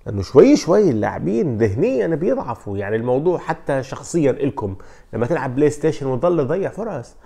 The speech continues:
بالأخير بتغلط وبيجي الهدف. أنا أعتقد هذا جزء رئيسي من أسباب أخطاء لعيبة برشلونة، كثرة الفرص اللي بتضيع اللي بتخلي اللاعبين في حالة إحباط، في حالة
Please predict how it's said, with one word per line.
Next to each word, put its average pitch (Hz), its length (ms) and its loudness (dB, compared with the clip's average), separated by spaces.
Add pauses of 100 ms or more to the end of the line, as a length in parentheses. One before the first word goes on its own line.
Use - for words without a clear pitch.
(320)
بالأخير 131 480 0
بتغلط 247 580 2
وبيجي 175 360 -2
الهدف. 160 520 -2
أنا 123 360 -4
أعتقد 175 320 -6
هذا 190 180 0
جزء 233 260 0
رئيسي - 440 0
من 160 120 -2
أسباب 190 320 -2
أخطاء - 320 -6
لعيبة 170 320 -8
برشلونة، 180 580 -2 (680)
كثرة 226 300 6
الفرص 233 360 6
اللي 160 200 2
بتضيع 156 380 0
اللي 117 160 2
بتخلي 190 500 0
اللاعبين 135 600 -6 (440)
في - 80 -18
حالة 127 300 -4
إحباط، 156 600 -4
في - 80 -14
حالة 104 280 -8